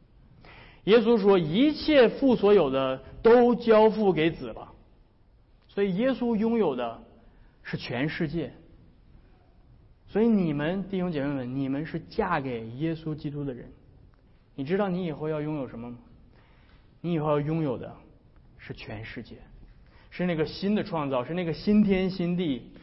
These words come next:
是那个永不朽坏、永不衰残的，在天上为你们存留到永远的基业。这就是为什么，这就是为什么保罗说，上帝应许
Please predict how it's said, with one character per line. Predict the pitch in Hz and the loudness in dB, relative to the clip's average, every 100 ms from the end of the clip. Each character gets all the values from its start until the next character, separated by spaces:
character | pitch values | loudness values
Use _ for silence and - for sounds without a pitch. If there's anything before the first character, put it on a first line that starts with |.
| - - | -20 -20
是 | - 214 | 0 4
那 | 208 | 6
个 | 190 | 8
永 | 175 170 | 6 6
不 | 233 | 4
朽 | - 202 160 156 | 4 4 4 4
坏、 | 220 208 | 4 4
永 | 175 170 | 4 2
不 | 185 | 0
衰 | - 220 233 | 4 6 4
残 | 196 156 | 2 -4
的， | 165 | -2
在 | 175 185 | -2 -2
天 | - 240 254 | 2 2 4
上 | 226 202 | 2 2
为 | 208 | 2
你 | 165 | 0
们 | 160 | -2
存 | - 170 | -2 -2
留 | 185 | 2
到 | 185 | 2
永 | 165 139 139 247 | 2 0 2 4
远 | 247 131 110 | 4 2 -4
的 | - - - | -14 -16 -18
基 | 127 120 | -12 -10
业。 | 117 - - _ _ _ _ _ _ - - - - | -10 -12 -20 _ _ _ _ _ _ -20 -20 -20 -6
这 | 294 | 2
就 | 233 | 4
是 | 180 | 4
为 | 196 151 | 0 -2
什 | 113 | -6
么， | - - - - _ - - - - _ _ _ _ _ _ _ _ _ _ _ _ - | -12 -20 -20 -20 _ -20 -20 -20 -20 _ _ _ _ _ _ _ _ _ _ _ _ 0
这 | 233 | 4
就 | 196 | 4
是 | 185 | 4
为 | 196 | 2
什 | 120 | 2
么 | 110 - - - | -6 -12 -20 -4
保 | 127 120 | 0 2
罗 | 135 | 2
说， | 147 127 117 120 - - - - - - | 2 -2 -6 -10 -20 -20 -20 -20 -20 -8
上 | - 269 220 214 | 2 4 6 4
帝 | 214 185 | 4 4
应 | 233 294 220 | 6 8 6
许 | - - 113 | 4 -4 -10